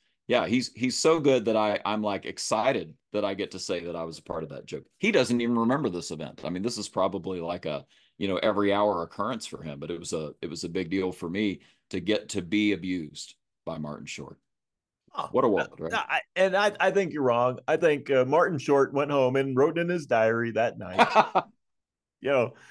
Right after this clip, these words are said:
Speaker 2: "Got to make fun of some Kentucky folks,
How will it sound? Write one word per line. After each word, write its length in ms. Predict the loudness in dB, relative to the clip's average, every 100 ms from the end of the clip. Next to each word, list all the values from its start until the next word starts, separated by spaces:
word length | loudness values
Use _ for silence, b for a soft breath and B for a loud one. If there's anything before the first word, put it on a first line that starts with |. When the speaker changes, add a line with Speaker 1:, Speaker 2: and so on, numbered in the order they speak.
| b b b b b b
Speaker 2:
"Got 220 | 0 2
to 60 | 2
make 280 | 2 0 -2
fun 300 | 2 4 4
of 100 | 2
some 180 | 0 0
Kentucky 460 | 0 2 0 0
folks, 560 | 0 2 2 -4 -14